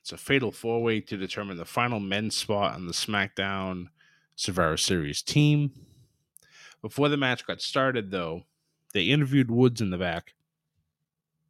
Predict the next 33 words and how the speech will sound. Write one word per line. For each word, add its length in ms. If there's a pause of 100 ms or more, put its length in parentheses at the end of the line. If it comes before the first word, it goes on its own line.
(1400)
And 100
he 100
says 220
that 100
he's 160
coming 260
for 140
Roman 300
tonight. 300 (680)
So 160
he 220
expects 400
Roman 240
to 100
meet 180
him 120
in 60
the 80
ring 260
without 420 (960)
the 120
Bull, 440
without 320
the 100
Usos, 640 (600)
so 180
that 140
they 380
can 680 (760)
see 360
who 180
the 120
bigger, 560